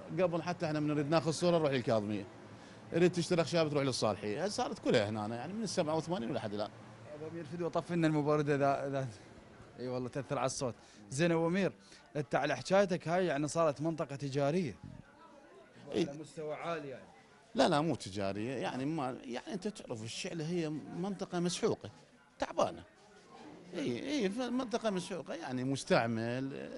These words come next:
Speaker 1: يعني ما، يعني مثلًا هنا كيلوات، يعني ما ياخذون قوانين، يعني هي منطقتنا بصورة عامة هي المنطقة الع-، منطقة الشعلة، منطقة مسحوقة، يعني ما، ما بيها فتش، يعني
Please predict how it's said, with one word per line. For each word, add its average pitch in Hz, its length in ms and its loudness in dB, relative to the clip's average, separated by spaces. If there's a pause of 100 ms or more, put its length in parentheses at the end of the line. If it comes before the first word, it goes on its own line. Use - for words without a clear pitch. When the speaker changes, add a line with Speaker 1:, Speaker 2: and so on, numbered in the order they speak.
(240)
Speaker 1:
يعني 233 200 -12
ما، 302 260 -8 (260)
يعني 269 180 -4
مثلًا 160 240 2
هنا 147 260 0
كيلوات، 135 720 2 (300)
يعني 147 220 -2
ما 190 120 0
ياخذون 98 400 -4
قوانين، 110 340 -6 (220)
يعني - 180 -4
هي 277 200 2
منطقتنا 202 540 -2
بصورة 208 380 -4
عامة 190 360 -2
هي 196 80 -2
المنطقة 196 360 -8
الع-، 202 600 -8
منطقة 202 400 -8
الشعلة، 190 380 -10 (680)
منطقة 202 580 -4
مسحوقة، - 460 -6
يعني 55 280 -18
ما، - 220 -10 (520)
ما 349 120 -8
بيها 104 260 -6
فتش، - 340 -12
يعني - 280 -12